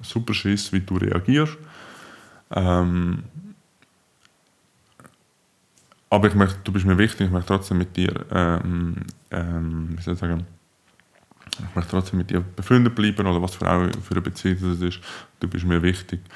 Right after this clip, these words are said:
Aber mir ist es wichtig auch zu sagen, dass, äh, ich heute Abend nicht möchte und so weiter. Ähm, was es dann auch immer ist. Weil wenn du die Angst vorausschickst, ist das eine Form von Verletzlichkeit, die es ermöglicht,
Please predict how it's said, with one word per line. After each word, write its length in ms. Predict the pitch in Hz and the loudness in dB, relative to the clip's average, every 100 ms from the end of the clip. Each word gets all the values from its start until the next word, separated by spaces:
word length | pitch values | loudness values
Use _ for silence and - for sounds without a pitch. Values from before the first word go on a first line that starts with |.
| - - - - - _ - | -20 -20 -20 -20 -20 _ 0
Aber 100 | 92 | 4
mir 140 | 92 | 4
ist 100 | 90 | 4
es 140 | 90 | 2
wichtig 400 | 90 98 98 92 | 4 4 2 0
auch 280 | - - - | 2 0 -4
zu 80 | - | 0
sagen, 500 | 90 95 95 95 95 95 - _ | 2 2 4 6 6 0 -16 _
dass, 840 | 90 85 85 - - - - - - - | 0 0 -2 -8 -10 -12 -12 -14 -16 -14
äh, 360 | 90 87 80 - | -6 -4 -4 -4
ich 160 | 92 101 | -4 0
heute 200 | 92 85 | 2 4
Abend 260 | 82 85 | 4 4
nicht 140 | 82 85 | 4 4
möchte 460 | 85 82 80 - | 4 2 -2 -4
und 120 | 95 | -4
so 140 | 92 82 | 0 0
weiter. 280 | 82 - - - _ | -2 -4 -10 -10 _
Ähm, 440 | - 95 95 92 - | 4 6 6 4 0
was 140 | 92 | -2
es 100 | 90 | -2
dann 300 | 85 82 82 | -2 0 0
auch 40 | - | 0
immer 260 | 85 82 | 0 0
ist. 280 | 82 82 - - - - - - | -2 -4 -10 -18 -16 -16 -18 -2
Weil 140 | 98 101 | 2 6
wenn 160 | 104 95 - - - 98 | 4 2 -10 -20 -6 -4
du 100 | 95 | -2
die 180 | 98 - | -2 2
Angst 360 | 107 110 98 | 4 4 0
vorausschickst, 1500 | - 101 98 107 113 - - - 101 - 101 110 - - - - | -2 2 2 2 -2 -6 -8 -8 -6 -2 -2 -2 -10 -8 -8 -6
ist 300 | - 95 - | -4 -4 -4
das 200 | 98 92 | -6 -6
eine 120 | - - | -12 -14
Form 280 | - 92 | 0 2
von 120 | 92 90 | 2 0
Verletzlichkeit, 840 | 90 92 92 - - - 90 90 92 | 2 2 0 -8 -8 0 0 2 0
die 160 | 90 | -2
es 180 | 92 - - | -2 -4 -2
ermöglicht, 640 | 90 87 85 - 95 92 | 0 2 2 2 -2 -2